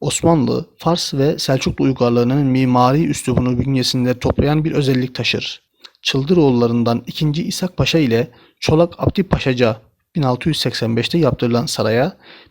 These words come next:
bin yedi yüz seksen dörtte son şekil verilmiştir. Yani yaklaşık doksan dokuz yılda yapılmıştır.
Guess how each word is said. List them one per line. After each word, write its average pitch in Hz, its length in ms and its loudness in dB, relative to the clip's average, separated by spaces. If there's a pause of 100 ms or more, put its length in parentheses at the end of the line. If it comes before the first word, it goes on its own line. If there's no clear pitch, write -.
bin 147 120 2
yedi 131 140 4
yüz 139 160 0
seksen 123 320 0
dörtte 156 380 2 (120)
son - 300 -4
şekil 131 360 -2
verilmiştir. 120 720 -2 (760)
Yani 131 420 0
yaklaşık - 440 -4
doksan 113 300 -2
dokuz 123 240 -2
yılda 117 180 -2
yapılmıştır. 113 720 -2